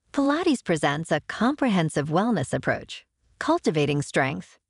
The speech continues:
reducing tension, and elevating mental well-being. Scientific research affirms its benefits. So now you can check out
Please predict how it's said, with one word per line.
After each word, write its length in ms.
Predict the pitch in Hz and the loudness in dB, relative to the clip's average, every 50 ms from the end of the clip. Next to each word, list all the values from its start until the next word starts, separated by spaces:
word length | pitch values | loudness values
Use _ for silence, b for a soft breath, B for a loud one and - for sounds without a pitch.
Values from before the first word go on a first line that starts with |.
| _ _ _ | _ _ _
reducing 560 | - 190 190 170 214 262 294 - - 147 147 | 0 0 2 2 2 2 2 2 0 -2 0
tension, 640 | 143 170 147 147 147 - 147 147 170 185 190 202 - | 0 0 -2 -2 -2 -2 -2 0 0 -2 -4 -4 -2
and 200 | - 196 175 175 | 0 2 2 2
elevating 840 | - 190 247 285 247 151 147 139 139 143 139 139 143 147 147 147 147 | 2 0 0 0 0 0 0 0 0 2 0 0 2 2 2 2 2
mental 440 | 147 143 220 254 254 - 156 139 143 | 2 2 2 0 0 0 0 0 2
well-being. 680 | 147 147 143 143 147 175 214 247 190 - - - - - _ _ _ _ _ _ _ _ _ _ | 2 2 2 0 0 0 -2 -2 -2 -4 -8 -12 -16 -18 _ _ _ _ _ _ _ _ _ _
Scientific 800 | - - - - 294 311 359 349 285 214 - 180 147 160 156 - | -18 -16 -6 -4 -2 0 2 2 2 4 2 0 0 0 -2 0
research 520 | 165 156 156 - - 160 147 165 - - - | 0 0 0 0 0 0 0 0 -2 -2 -4
affirms 520 | 160 - - _ - 254 202 151 143 - | -4 -4 -2 _ -2 0 0 0 0 -2
its 180 | 151 156 - - | -2 -4 -2 0
benefits. 600 | - 220 262 240 - - - - - - - _ _ _ _ _ _ _ _ _ _ _ _ _ _ _ _ _ _ _ _ _ _ - | 0 0 0 0 -2 -4 -8 -10 -10 -16 -20 _ _ _ _ _ _ _ _ _ _ _ _ _ _ _ _ _ _ _ _ _ _ -16
So 240 | - - - 285 277 | -14 -4 -2 0 2
now 260 | 285 302 359 330 220 | 2 2 2 2 0
you 180 | 175 175 208 240 | 0 0 -2 0
can 160 | - 269 233 | 2 2 2
check 240 | - - 180 160 - | 2 0 -2 0 0
out 220 | 165 147 147 - | 0 0 0 -2